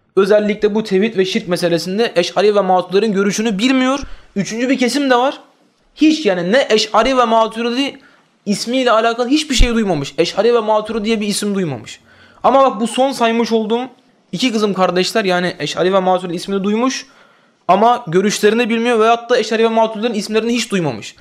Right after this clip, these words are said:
Bunlar da aynı şekilde kardeşler, bu bahsetmiş olduğum kimselerden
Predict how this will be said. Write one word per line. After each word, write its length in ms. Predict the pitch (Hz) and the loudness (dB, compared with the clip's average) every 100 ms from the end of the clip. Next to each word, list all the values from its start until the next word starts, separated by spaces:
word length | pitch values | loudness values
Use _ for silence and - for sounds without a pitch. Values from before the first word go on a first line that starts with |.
| - - _ | -20 -20 _
Bunlar 500 | 151 160 190 247 302 | -4 0 2 2 4
da 60 | 240 | 2
aynı 160 | 226 220 | 0 -2
şekilde 260 | 220 208 | -2 -2
kardeşler, 560 | 202 196 202 196 269 269 - | 0 0 -2 -2 -6 -6 -10
bu 120 | 165 | -2
bahsetmiş 480 | 170 170 170 165 - | -2 -2 -6 -6 -6
olduğum 220 | 160 160 | -6 -8
kimselerden 580 | 151 151 156 151 156 | -8 -6 -2 -2 -4